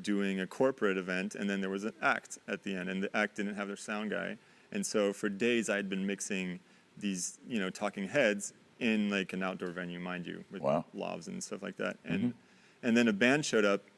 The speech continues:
Speaker 1: <clears throat> and, but we didn't have really much time for a sound check or anything like that. And, you know, over the course of three days, you got your stuff dialed, and then you got a band, right?
Speaker 2: Right.
Speaker 1: And so, and we, and dialed up the band, we did the thing, and, you know, it was rough maybe for the first thirty minutes, and then,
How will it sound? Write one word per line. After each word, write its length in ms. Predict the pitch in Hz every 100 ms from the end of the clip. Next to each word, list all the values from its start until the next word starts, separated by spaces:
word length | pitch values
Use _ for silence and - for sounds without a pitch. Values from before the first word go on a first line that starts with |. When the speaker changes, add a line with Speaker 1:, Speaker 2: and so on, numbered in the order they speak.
| _ -
Speaker 1:
<clears throat> 360 | 151 135 - 135
and, 220 | 113 104
but 100 | 110
we 120 | 117
didn't 180 | 139 113
have 300 | 107 101 90 _ _ _ _ _ _ _ - -
really 180 | 107 104
much 180 | 92 -
time 180 | 98 90
for 120 | -
a 40 |
sound 300 | - 151 135
check 420 | 135 139 135 131 117
or 40 |
anything 260 | 110 104 101
like 160 | 95 -
that. 300 | 120 123 120
And, 260 | 110 101
you 80 | 120
know, 100 | 101
over 80 | 98
the 100 | 101 _
course 240 | - 110 -
of 60 | 98
three 180 | 113
days, 300 | 104 117 104
you 80 | 101
got 200 | 98 98
your 120 | 101 90
stuff 240 | - 92 92
dialed, 320 | 139 139 139
and 80 | 117
then 60 | 131
you 60 |
got 100 | 113
a 40 | 95
band, 400 | 82 95 87 90
right? 220 | 95 95
Speaker 2:
Right. 260 | - 80 62 - _ -
Speaker 1:
And 420 | 107 104 104 101
so, 460 | - 117 104 101 - - - -
and 180 | 110 107
we, 160 | 104 -
and 200 | 104 98
dialed 220 | 104 104
up 100 | 90
the 80 | 90
band, 240 | 123 123
we 60 | 113
did 140 | 101
the 60 | 95
thing, 360 | - 117 117
and, 100 | 104 127
you 40 |
know, 180 | 160 147
it 80 | 127
was 200 | 117 107
rough 220 | 101 -
maybe 160 | 98 98
for 60 |
the 60 | 95
first 240 | - 101
thirty 160 | - 95
minutes, 320 | 101 110 98
and 160 | 101 98
then, 280 | 104 101